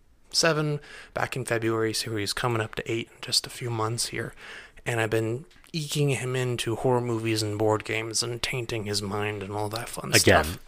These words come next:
Speaker 2: it's okay for your kids to watch horror. Don't be a wuss about it.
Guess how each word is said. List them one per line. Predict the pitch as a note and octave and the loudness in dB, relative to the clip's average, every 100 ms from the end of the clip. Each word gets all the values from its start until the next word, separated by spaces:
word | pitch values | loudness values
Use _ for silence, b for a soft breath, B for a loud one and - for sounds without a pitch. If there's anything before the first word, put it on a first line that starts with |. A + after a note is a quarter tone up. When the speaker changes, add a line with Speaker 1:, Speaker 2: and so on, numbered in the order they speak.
| - | -2
Speaker 2:
it's | - | 2
okay | G2+ - G2+ | 4 6 4
for | - | 4
your | F#2+ | 0
kids | - F2 | 0 0
to | - | 2
watch | E2 E2 - | 4 4 4
horror. | - D#2 C2 - - - - - b b b | 0 0 0 -8 -16 -20 -18 -16 b b b
Don't | G2 F#2 | 0 6
be | F#2+ | 6
a | |
wuss | F2 D#2+ - | 8 6 6
about | D2 C#2 | 2 0
it. | - | -4